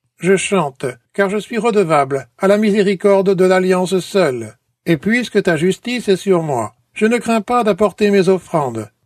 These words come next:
Je n'ai pas peur des terreurs de la loi et de Dieu, qui ne peuvent pas avoir d'effet sur moi. » car l'obéissance de mon Sauveur et son sang cachent toutes mes transgressions. Dieu ne les voit pas,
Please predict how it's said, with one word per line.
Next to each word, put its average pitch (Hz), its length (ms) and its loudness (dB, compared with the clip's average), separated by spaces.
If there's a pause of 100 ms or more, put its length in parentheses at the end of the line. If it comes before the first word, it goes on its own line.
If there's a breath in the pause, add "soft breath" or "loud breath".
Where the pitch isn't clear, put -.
(200)
Je 208 100 -2
n'ai 220 140 0
pas 214 180 0
peur 226 280 0
des 175 120 0
terreurs 180 380 0
de 175 80 0
la 170 160 2
loi 170 260 2
et 170 60 0
de 180 140 2
Dieu, 180 320 -2 (140)
qui 226 140 -4
ne 226 80 0
peuvent 208 320 -2
pas 220 140 2
avoir 190 300 2
d'effet 170 400 -2
sur 196 240 -4
moi. » 202 360 -2 (320)
car 196 120 0
l'obéissance 214 720 0
de 196 80 2
mon 214 220 2
Sauveur 139 600 0 (280)
et 220 120 2
son 214 260 0
sang 147 400 -2 (140)
cachent 196 420 0
toutes 220 280 -4
mes 196 200 2
transgressions. 180 840 0 (340)
Dieu 190 220 0
ne 240 80 0
les 214 100 2
voit 160 280 0
pas, 165 260 0